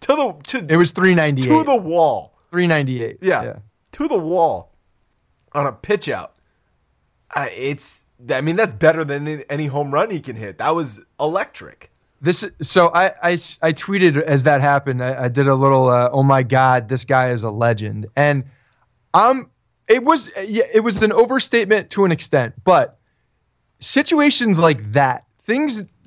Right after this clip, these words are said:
Speaker 2: like that are, are the types of plays that people don't ever forget. Those are the ones that start, you know, tacking up and start cementing a, a, a type of legacy.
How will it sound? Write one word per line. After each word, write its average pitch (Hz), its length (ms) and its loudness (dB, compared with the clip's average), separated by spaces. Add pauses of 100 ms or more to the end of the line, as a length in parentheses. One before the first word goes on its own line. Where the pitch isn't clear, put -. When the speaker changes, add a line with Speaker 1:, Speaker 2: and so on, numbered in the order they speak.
(420)
Speaker 2:
like 139 340 2
that 131 320 0 (600)
are, 165 520 4
are 170 160 4
the 165 140 0
types 214 420 0
of 170 460 4
plays 160 400 0
that 135 160 -2
people 170 540 0 (100)
don't 156 220 4
ever 147 200 2
forget. 120 460 -8 (360)
Those 226 260 2
are 302 60 -4
the 262 80 0
ones 196 300 2
that 147 180 -2
start, 170 460 0 (260)
you 147 80 -4
know, 147 120 2
tacking 165 460 0
up 147 280 0 (300)
and 143 460 -2 (280)
start 180 440 0
cementing 151 760 0 (200)
a, 143 80 -4
a, 156 300 -4
a 180 80 4
type 190 220 0
of 185 120 2
legacy. 170 560 0